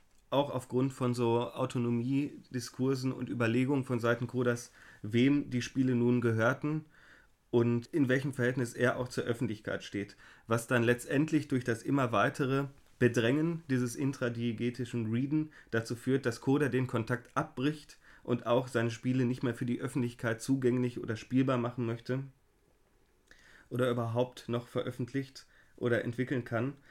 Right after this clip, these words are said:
Und dieses ganze Spiel, diese ganze Erzählung im Spiel ist dann als Adressierung von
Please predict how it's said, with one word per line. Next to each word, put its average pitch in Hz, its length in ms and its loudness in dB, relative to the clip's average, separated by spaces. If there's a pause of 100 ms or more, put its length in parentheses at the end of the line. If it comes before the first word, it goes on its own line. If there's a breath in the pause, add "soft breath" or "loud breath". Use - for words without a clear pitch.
(440 loud breath)
Und 123 360 2
dieses 123 260 0
ganze 131 340 0
Spiel, 131 360 2
diese 120 180 -2
ganze 120 220 -2
Erzählung 127 360 -2
im 120 120 -2
Spiel 127 320 -2
ist - 180 -8
dann 117 200 2
als 110 380 -2
Adressierung 127 920 0
von 113 240 -2